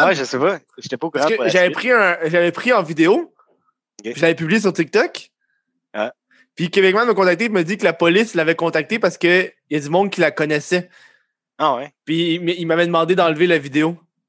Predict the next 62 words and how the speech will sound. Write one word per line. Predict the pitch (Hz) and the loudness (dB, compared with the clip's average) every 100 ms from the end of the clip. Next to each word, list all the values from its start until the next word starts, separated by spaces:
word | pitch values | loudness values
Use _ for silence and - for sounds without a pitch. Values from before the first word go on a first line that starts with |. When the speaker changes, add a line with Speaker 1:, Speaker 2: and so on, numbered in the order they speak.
| _ - | _ -6
Speaker 1:
Ah | 156 180 | 0 2
ouais ? | 143 156 _ | 0 -4 _
Speaker 2:
de | 127 | -8
Speaker 1:
<laughs> | 135 | -2
Speaker 2:
TikTok. | 147 807 - | 0 2 2
Speaker 1:
Non. | - - _ _ - - - | 2 0 _ _ -20 -12 -2
Speaker 2:
Donc, | 160 185 | 0 2
on | |
Speaker 1:
Ah | 156 | 2
Speaker 2:
faisait | 190 | 2
Speaker 1:
non. | 185 | 4
Speaker 2:
juste | 277 - | 2 0
l'entendre. | 196 175 240 262 | 0 2 2 0
Elle | 226 | 0
était | 151 | -4
plus | - 277 | -4 0
là, | 220 254 | 4 4
la | 220 | 4
madame, | 180 180 208 190 | 0 2 0 0
là. | 185 180 - - _ _ _ - | -4 -4 -14 -20 _ _ _ -6
Speaker 1:
Hein, | 131 107 104 | -4 -4 -6
je | |
sais | 120 | -6
pas, | 123 123 | -2 0
là, | 139 147 123 | 2 2 2
genre, | 127 123 | 2 2
elle | 113 107 104 | 2 2 2
a | |
pogné | - 123 131 | 0 -6 -10
un | |
buzz | 117 127 | -6 -8
sur | - 120 | -8 -14
nous. | 117 _ _ _ _ - | _ _ _ _ _ -16
Speaker 2:
Ben, | - | -14
je | - | -4
pense | 175 | -2
qu'elle | 156 | 0
était | 135 | 0
genre | 135 117 | -2 -4
sur, | 113 - 135 | -8 -10 -2
honnêtement, | 165 180 196 | 0 2 0
c'était | 185 | -2
une | 135 120 | -8 -8
crackhead, | - 120 131 117 123 | -4 -4 -2 -6 -2
là. | 143 147 - _ | -4 -6 -16 _
Elle | - | -6
parlait | - 170 220 | 0 2 2
pas | 247 403 | 4 4
allemand | 170 160 170 262 | 4 2 0 2
pendant | 240 165 | 2 2
un | 156 | 2
bout. | 202 330 - _ _ - | 0 0 -4 _ _ -4
Speaker 1:
Ouais, | 143 175 | 0 0
c'est | - | 0
ça. | 123 165 180 _ - | -2 -2 -2 _ -6
C'est | 151 143 143 135 | -2 0 2 2
<laughs> | |
Altinic | 143 - 156 233 | 0 0 -2 -2
qui | - | -2
parlait | 127 131 | 0 0
allemand | 117 | -2
avec. | 151 143 117 175 | -4 -2 -2 -6